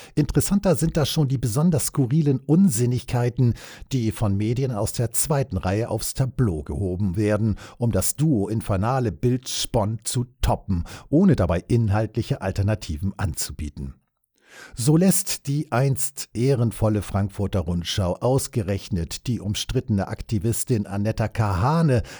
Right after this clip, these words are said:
einen Gastartikel schreiben, in dem sie die GroKo dann auch gleich zu einer Art letztem Damm vor der drohenden Machtübernahme eines neuen Hitlers in Gestalt von Alexander Gauland macht.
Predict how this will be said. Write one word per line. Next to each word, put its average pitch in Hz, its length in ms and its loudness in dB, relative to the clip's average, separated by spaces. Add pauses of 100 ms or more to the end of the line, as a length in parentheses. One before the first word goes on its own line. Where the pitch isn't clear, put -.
einen 143 320 0
Gastartikel - 760 -2
schreiben, 101 520 0 (180)
in 107 160 2
dem 175 240 4
sie 131 140 0
die 104 180 0
GroKo 139 540 2
dann 160 320 2
auch 98 240 -2
gleich 120 320 0
zu - 160 -6
einer 107 260 0
Art 101 240 -4
letztem 110 560 -2 (100)
Damm 135 360 2
vor - 240 -4
der 92 100 -4
drohenden 98 560 0
Machtübernahme 113 800 -2
eines 151 320 -2
neuen 170 320 2
Hitlers 139 480 0
in 127 140 -2
Gestalt 131 460 -2
von 117 200 -2
Alexander 110 640 -4
Gauland 73 580 -6
macht. - 380 -8